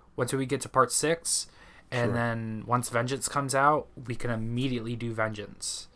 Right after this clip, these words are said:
Speaker 1: Since it
Speaker 2: Yeah,
Speaker 1: takes thirty,
Speaker 2: yeah, that'd be
Speaker 1: since,
Speaker 2: very
Speaker 1: since
Speaker 2: cool.
Speaker 1: it,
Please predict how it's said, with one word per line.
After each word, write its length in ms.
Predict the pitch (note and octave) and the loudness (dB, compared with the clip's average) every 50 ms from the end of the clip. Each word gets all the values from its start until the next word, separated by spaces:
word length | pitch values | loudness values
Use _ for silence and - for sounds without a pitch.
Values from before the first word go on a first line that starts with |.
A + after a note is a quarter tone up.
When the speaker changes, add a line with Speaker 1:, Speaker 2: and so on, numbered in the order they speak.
| - - - - - - - - - - - - - - - - - - - - - | -20 -20 -20 -20 -20 -20 -20 -20 -20 -20 -20 -20 -20 -20 -20 -20 -20 -20 -20 -20 -4
Speaker 1:
Since 240 | - - A#2 G2+ - | 0 2 2 2 0
it 120 | - - | -2 -2
Speaker 2:
Yeah, 100 | G2+ A2+ | -2 0
Speaker 1:
takes 140 | C#3+ C3+ - | 0 0 -2
thirty, 220 | - B2 A#2 - | -2 -4 -4 -2
Speaker 2:
yeah, 140 | F#2 G#2 A#2 G2+ - | -2 -2 -2 -4 -4
that'd 160 | - - - | -4 -2 -2
be 80 | A2 F#2+ | 0 2
Speaker 1:
since, 20 | |
Speaker 2:
very 120 | F2+ F#2 F#2 | 2 4 4
Speaker 1:
since 140 | G#2+ G#2+ G#2+ | 2 2 0
Speaker 2:
cool. 100 | G2+ F#2 | -2 -2
Speaker 1:
it, 100 | F#2 - | -2 -4